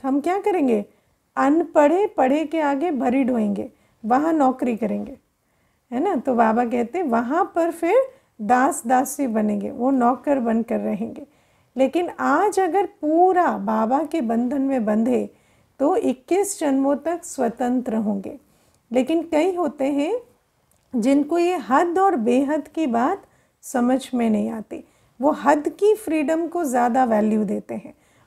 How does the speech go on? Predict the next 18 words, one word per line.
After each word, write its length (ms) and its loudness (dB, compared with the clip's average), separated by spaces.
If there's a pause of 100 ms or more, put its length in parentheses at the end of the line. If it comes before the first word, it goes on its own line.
और 120 4
सदा 560 2
काल 360 0
का 160 2
बंधन 460 0
उनको 540 0 (280)
चलता 380 0
है, 260 -8 (320)
क्योंकि 340 0
बुद्धि 420 0
विशाल 640 2
नहीं 180 2
होती 320 -4
ना, 180 0 (400)
बुद्धि 280 0
विशाल 580 0
नहीं 180 -2
होती 340 -4